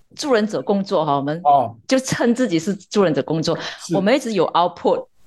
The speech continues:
Speaker 2: 是。
Speaker 1: 其实我们也是需要 input 的时候，
Speaker 2: 对，对。
Speaker 1: 所以我，我，我感受到你所谓的比较丰富或者一些感受良好，是可能那个过程我们阅读的时候，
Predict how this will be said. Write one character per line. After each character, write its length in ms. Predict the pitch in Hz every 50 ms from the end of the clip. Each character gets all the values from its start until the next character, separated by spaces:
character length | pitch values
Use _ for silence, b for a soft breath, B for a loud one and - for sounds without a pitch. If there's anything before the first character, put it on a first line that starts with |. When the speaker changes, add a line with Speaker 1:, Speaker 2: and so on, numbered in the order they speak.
| _ _
Speaker 2:
是。 240 | - - 160 139 120 -
Speaker 1:
其 140 | - 277
实 120 | 277 277 320
我 160 | 294 226 180
们 160 | 160 170 202
也 100 | 208 165
是 160 | 160 - 220
需 220 | 208 - - 220 202
要 120 | 190 180 -
input 580 | - 180 165 165 160 - - 185 165 - -
的 240 | - 127 120 131 131
时 380 | - 147 147 143 139 135 131 127
候， 60 | 120
Speaker 2:
对， 160 | 117 113 110 110
对。 140 | 135 135 139
Speaker 1:
所 120 | - 247
以 340 | 247 233 220 202 190 190 185
我， 180 | - - 190 -
我， 200 | 190 196 196 196 _ B B B B B B B
我 160 | - 196 185
感 220 | 196 - 190 180 180
受 160 | - 269 269
到 120 | 285 285
你 120 | 269 220 185
所 180 | - - 160
谓 120 | 160 196 208
的 220 | 196 170 160 170
比 200 | 170 - 170 156
较 200 | 151 - 180 185
丰 260 | 185 - 190 185 190
富 240 | 190 - - 190 170
或 100 | 175 190
者 140 | 180 160 135
一 80 | 143 156
些 640 | 151 - - 165 156 151 151 147 147 151 151 - _ _
感 160 | - 160 139 135
受 200 | - 208 208 190
良 180 | 156 147 175
好， 140 | 170 147 117
是 160 | - - 104
可 180 | - - - 175
能 240 | 139 139 147 165 185
那 140 | 202 208
个 200 | 202 208 202 196 190
过 260 | 196 - 196 185 175
程 240 | - - 160 143 143
我 60 | 151
们 140 | 143 143 156
阅 160 | 165 180 170
读 200 | - - 139 143
的 120 | 131 135
时 160 | 139 - - 139
候， 280 | 139 151 147 - -